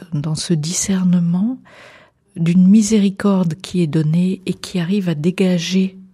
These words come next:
ça, ça va à notre perte, que ce soit notre perte personnelle ou notre perte sociale ou notre perte relationnelle.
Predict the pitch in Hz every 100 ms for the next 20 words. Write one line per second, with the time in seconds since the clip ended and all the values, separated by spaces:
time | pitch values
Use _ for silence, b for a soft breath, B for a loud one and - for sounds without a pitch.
0 | _ _ _ _ - - - 233 240 _
1 | _ _ _ _ _ - 185 190 170 175
2 | - 170 - 156 - - _ 180 - 160
3 | - 180 165 - 160 - 156 - 180 -
4 | 180 160 170 185 170 147 147 - - 147
5 | - - 160 - 160 160 180 175 - 190
6 | - 156 - 165 - - 160 151 - 151
7 | 151 151